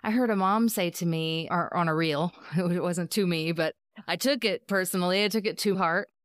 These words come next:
She said, and this is Shay Sober. She's on Instagram. She said that when she was drinking, she would hurry up and go through all the motions and get her kid to sleep. And that was me too. Just hurrying up, just hurry up, go to sleep. Just couldn't wait. So she could have her time, so she could drink, so she could,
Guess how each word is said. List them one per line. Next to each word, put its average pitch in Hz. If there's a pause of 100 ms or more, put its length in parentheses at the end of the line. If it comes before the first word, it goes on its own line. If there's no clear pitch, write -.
(260)
She 233
said, 196
and 202
this 226
is 185
Shay 196
Sober. 160 (100)
She's 170
on 160
Instagram. 156 (380)
She 247
said 202
that 175
when 185
she 202
was 175
drinking, 190 (580)
she -
would 202
hurry 226
up 185 (300)
and 180
go 202
through 208
all 185
the 202
motions 180
and 170
get 180
her 160
kid 165
to 151
sleep. - (220)
And 180
that 180
was 180
me 165
too. - (180)
Just 165
hurrying 196
up, 156
just 151
hurry 202
up, 196
go 185
to 190
sleep. 139
Just 165
couldn't 214
wait. 160
So 180
she 190
could 180
have 180
her 208
time, 151
so 160
she 160
could 165
drink, 185
so -
she 170
could, 156